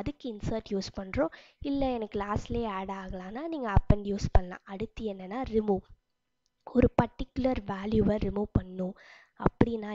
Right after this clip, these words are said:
என்ன பண்ணலாம்னா, A dot remove. நீங்க வந்து இப்போ தெரிஞ்சுக்கலாம், பைத்தான் வந்து ஏன் இவ்வளோ ஈஸியா இருக்கு. நீங்க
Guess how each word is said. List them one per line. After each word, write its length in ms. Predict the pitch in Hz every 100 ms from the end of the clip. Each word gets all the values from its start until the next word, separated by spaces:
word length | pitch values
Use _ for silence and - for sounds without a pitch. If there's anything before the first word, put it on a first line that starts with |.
| 196
என்ன 140 | 190 202 -
பண்ணலாம்னா, 480 | 190 180 175 180 190 277 - - - - - - 196
A 80 | 202 202 196
dot 320 | 185 208 - - _ _ _ _ _ _ _ _ _ _ _ _ - 220
remove. 340 | 214 196 185 226 _ - - - -
நீங்க 220 | 262 247 226 214 208
வந்து 200 | 214 285 285
இப்போ 180 | - 202
தெரிஞ்சுக்கலாம், 600 | 196 196 214 226 - 190 -
பைத்தான் 420 | 202 - 214 208
வந்து 180 | 196 202 208
ஏன் 100 | 208
இவ்வளோ 200 | 196 190 190 196
ஈஸியா 320 | - 208 196
இருக்கு. 180 | 196 - - - - - -
நீங்க 200 | 233 226